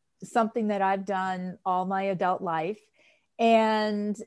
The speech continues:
it started, I'm from New York originally. And so my volunteerism started there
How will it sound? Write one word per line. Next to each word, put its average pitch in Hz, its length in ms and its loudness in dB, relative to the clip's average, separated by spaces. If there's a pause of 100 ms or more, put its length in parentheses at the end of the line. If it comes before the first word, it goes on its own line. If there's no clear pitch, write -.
it 226 480 4
started, 233 500 4
I'm 208 160 2
from 220 260 -2
New 233 60 0
York 247 300 -2
originally. 180 880 -2
And 185 580 -4
so - 320 -2
my 196 160 -4
volunteerism 240 840 -4
started 196 800 -2
there 208 640 0